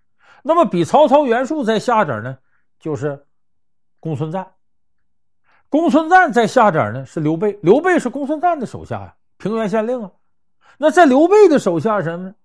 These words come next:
马弓手关羽，步弓手张飞，又差一等。你想，他跟袁绍中间隔着四等，跟袁术之间隔着三等，哪轮到你说话呀？所以张飞这叫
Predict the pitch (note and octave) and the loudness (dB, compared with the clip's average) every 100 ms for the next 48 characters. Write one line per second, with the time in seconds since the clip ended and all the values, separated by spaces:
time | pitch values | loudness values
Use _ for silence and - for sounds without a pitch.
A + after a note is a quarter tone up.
0 | _ _ _ _ _ _ C#3 D3+ G3 A3+ | _ _ _ _ _ _ 0 0 0 -2
1 | D3 C3+ F#3+ F#3+ A#2 A#2+ F#3 E3+ D#3+ G#2+ | -4 -2 -2 -2 -6 -10 -10 -10 -8 -8
2 | G2+ A#2+ G#2+ A2 _ - F#3+ - B2 G2 | -8 -10 -12 -14 _ -14 -12 -10 -10 -10
3 | E2+ _ _ _ _ _ _ _ _ _ | -14 _ _ _ _ _ _ _ _ _
4 | _ _ D4+ D#4+ A#3+ D4+ D#4 C4 C4+ C#4 | _ _ 0 2 4 2 2 0 0 4
5 | D#4+ C4 C4 C4 C4+ A#3 A#3 C4 - D4+ | 4 2 -2 0 0 2 0 0 0 -2
6 | F#3+ A#2 B2+ B3+ A#3+ B3 C4+ A#3+ B3 F#3+ | -2 -4 -6 -4 -2 -2 -2 -2 -4 -2
7 | A#3 A#3+ A3+ A3+ F3 G2+ _ - C#3 C3+ | -2 -2 -2 -4 -6 -14 _ -12 -10 -10
8 | A#3 B3 C#4 F#3 - - A#2+ C#3+ C3 - | -10 -6 -4 -6 -14 -16 -14 -12 -14 -18
9 | _ _ _ _ _ _ _ _ _ C#3 | _ _ _ _ _ _ _ _ _ -6
10 | D3+ - _ - E3 D#3 D#3+ D#3 C#3 A2 | -6 -8 _ -6 -4 -4 -6 -6 -8 -8